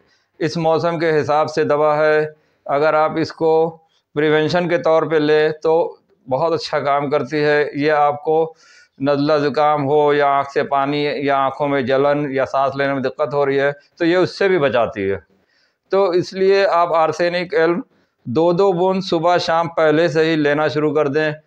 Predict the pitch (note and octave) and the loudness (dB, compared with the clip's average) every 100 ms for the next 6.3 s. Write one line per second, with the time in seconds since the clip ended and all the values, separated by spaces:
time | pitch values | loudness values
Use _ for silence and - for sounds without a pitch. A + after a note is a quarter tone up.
0 | _ _ - C#3+ E3 F3+ F3 F3 F3 E3 | _ _ -6 -2 0 0 0 0 0 0
1 | E3 E3 C#3+ E3+ D#3 D3+ D#3 D#3+ D#3+ D3+ | 0 0 0 -2 0 2 2 0 0 2
2 | D3+ D3+ D#3 D3 D3 C#3+ D3 C3 C3+ C3+ | 2 0 -2 0 2 0 -2 -4 -4 -2
3 | D#3 D3 D3+ D3 D3 C#3+ C#3+ D3+ - _ | -2 2 2 4 2 2 0 -2 -6 _
4 | - D3 - D#3+ D#3 C#3 C3 D#3+ D3 C3+ | -10 -8 -4 -4 0 -2 -2 -4 -2 0
5 | C#3+ C#3+ C3 C#3+ C#3+ C#3 D#3 D3+ - C3 | 0 0 0 0 0 -2 -4 -4 -4 -4
6 | B2 D#3+ | -4 -6